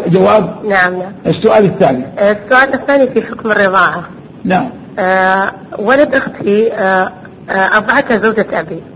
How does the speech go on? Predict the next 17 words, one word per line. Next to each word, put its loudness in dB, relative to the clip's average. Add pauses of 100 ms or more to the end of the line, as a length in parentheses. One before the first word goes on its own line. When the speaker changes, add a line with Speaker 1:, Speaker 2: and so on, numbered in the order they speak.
(180)
Speaker 1:
نعم. -2 (300)
Speaker 2:
يعني 2
يمكن 0
رضعتان 0
أو 0
ثلاث 2
رضعات، 0
لكن 2
في 0
خلال 2
الرضعات 2
هذه 2
تنفس 0
يعني 0
أكثر -2
من -2 (140)
تنفس. -4